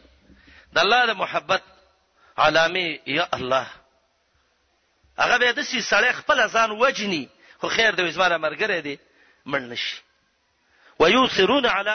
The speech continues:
انفسهم ولو كان بهم خصاصه، که خپل وږي، نو هم بل په ځان غوره کوي.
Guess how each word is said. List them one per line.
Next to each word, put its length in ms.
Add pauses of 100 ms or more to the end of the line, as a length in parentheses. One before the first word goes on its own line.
انفسهم 680 (220)
ولو 240
كان 260
بهم 280
خصاصه، 600 (300)
که 80
خپل 300
وږي، 640 (200)
نو 80
هم 200
بل 140
په 120
ځان 240
غوره 240
کوي. 320